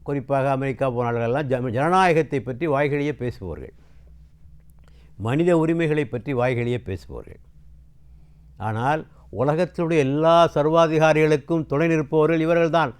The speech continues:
நன்றாக புரிந்து கொள்ளுங்கள். உலகத்தினுடைய கொடுங்கோல் மன்னர்களுக்கும், மன்னர்களுக்கும், மன்னராட்சிகளுக்கும் துணை புரிபவர்கள் இவர்கள்தான். அந்த நாடுகளில் மன்னராட்சி இருக்க வேண்டும். மன்னராட்சி இருந்தால்தான் தலையாட்டி பொம்மைகளாக அவர்கள் இருப்பார்கள்.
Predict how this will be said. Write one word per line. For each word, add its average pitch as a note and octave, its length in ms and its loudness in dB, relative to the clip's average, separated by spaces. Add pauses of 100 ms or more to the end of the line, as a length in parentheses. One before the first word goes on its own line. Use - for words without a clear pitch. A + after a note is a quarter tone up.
(120)
நன்றாக D#3 420 2
புரிந்து D#3+ 260 -2
கொள்ளுங்கள். C#3 360 -2 (1500)
உலகத்தினுடைய E3 640 2
கொடுங்கோல் F3 500 6
மன்னர்களுக்கும், E3+ 720 2
மன்னர்களுக்கும், F3 720 2
மன்னராட்சிகளுக்கும் F3 1000 0 (1000)
துணை D#3 320 2
புரிபவர்கள் D3 500 2
இவர்கள்தான். F#2 520 -6 (580)
அந்த A#2+ 200 -6
நாடுகளில் C#3+ 460 0
மன்னராட்சி D3 440 -2
இருக்க B2+ 260 -4
வேண்டும். F2+ 340 -4 (760)
மன்னராட்சி C#3+ 580 0
இருந்தால்தான் D3 760 0 (160)
தலையாட்டி C#3 520 0
பொம்மைகளாக C3+ 640 0
அவர்கள் A2 260 -2
இருப்பார்கள். G2+ 540 -8